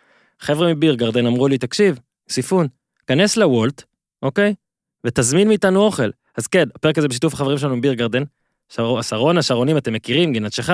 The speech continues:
על הגרמניה, תמיד ממליצים לכם ללכת לשם, לחוויה לפי התקן, אבל הם גם בוולט עכשיו. האוכל אדיר, הווייב נדיר, מגיעים אליכם הביתה,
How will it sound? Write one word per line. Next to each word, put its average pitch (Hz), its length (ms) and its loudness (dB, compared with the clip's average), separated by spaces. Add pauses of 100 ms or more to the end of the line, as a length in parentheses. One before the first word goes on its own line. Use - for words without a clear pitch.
על 113 100 -2
הגרמניה, 151 480 0 (480)
תמיד 160 280 2
ממליצים 156 280 0
לכם 131 220 -2
ללכת 123 220 -4
לשם, 139 260 -2
לחוויה 110 500 -2
לפי 120 260 -2
התקן, 139 340 -4
אבל 117 240 0
הם 127 140 0
גם 135 240 0
בוולט 185 460 4
עכשיו. 123 300 0 (440)
האוכל 160 360 4
אדיר, 165 380 4
הווייב 147 360 2
נדיר, 165 380 4 (240)
מגיעים 131 260 2
אליכם 147 180 0
הביתה, 170 460 2